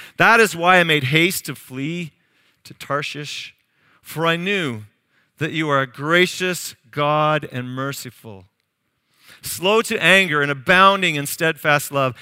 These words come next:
and relenting from disaster.'"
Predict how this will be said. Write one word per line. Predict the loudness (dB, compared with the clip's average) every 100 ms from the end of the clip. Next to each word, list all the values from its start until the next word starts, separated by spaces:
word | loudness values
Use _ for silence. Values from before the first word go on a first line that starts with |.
| -8
and | -6 -6
relenting | -6 -4 -4 -4 -8 -8 -12 _ _ _
from | -10 -6 -6 -6 -12 _ -14
disaster.'" | -10 -4 -2 -2 -6 -12 -12 -12